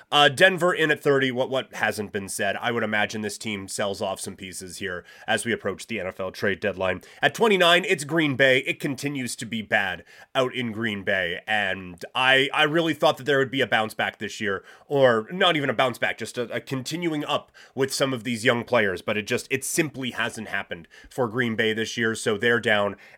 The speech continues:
at twenty-nine. At twenty-eight, it's the Raiders. That was an abysmal performance against the Chicago Bears last week. Uh, now they're in prime time on Monday Night Football against the Detroit Lions.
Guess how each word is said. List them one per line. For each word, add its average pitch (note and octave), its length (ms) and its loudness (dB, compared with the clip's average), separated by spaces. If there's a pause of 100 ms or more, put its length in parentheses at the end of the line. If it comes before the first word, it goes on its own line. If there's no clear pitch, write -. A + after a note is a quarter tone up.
at A#2 220 0
twenty-nine. G#2 560 -2
At C3 160 -4
twenty-eight, E3+ 540 -2
it's D3+ 200 -4
the A#2+ 140 -6
Raiders. C3 400 0
That C3+ 160 0
was C#3 120 -4
an B2 60 0
abysmal B2+ 480 -6
performance A#2 560 -4 (300)
against B2+ 580 2
the A#2+ 80 -4
Chicago A2+ 540 0
Bears A2+ 720 -2
last A2+ 400 -4
week. A#2+ 280 -6 (200)
Uh, A2 180 6
now A#2+ 180 4
they're C3 140 2
in G2+ 100 -2
prime B2+ 400 0
time B2+ 380 0
on G#2+ 100 -4
Monday B2 280 -4
Night A#2+ 200 -2
Football C#3 460 0 (180)
against B2 580 0
the A2+ 200 0
Detroit A#2+ 520 -4
Lions. B2+ 440 0